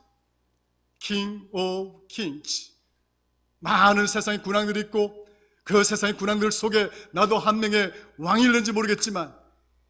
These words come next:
이 모든 왕들 중에 왕은 오직 하나님이시다. 그것을 고백하고 있는 거예요. 또 다윗은 이어서 고백합니다. 시편 백이십, 어, 시편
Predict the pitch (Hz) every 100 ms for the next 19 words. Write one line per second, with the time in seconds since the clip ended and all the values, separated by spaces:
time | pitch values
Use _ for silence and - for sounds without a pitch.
0 | - 220 180 190 247 285 285 214 240 233
1 | 233 226 220 202 - - - 147 196 269
2 | 220 - - - _ _ _ _ _ -
3 | 185 226 277 269 - - _ _ _ _
4 | - 196 165 143 - - _ _ _ _
5 | _ _ _ _ _ - 151 - 151 147
6 | 147 _ _ - 147 190 180 170 170 170
7 | 160 135 _ _ _ _ _ _ _ _
8 | _ _ - 170 175 165 185 180 170 175
9 | 175 180 180 185 180 170 - - - -
10 | - 196 196 185 185 190 175 175 - -
11 | - 170 156 147 - - 190 220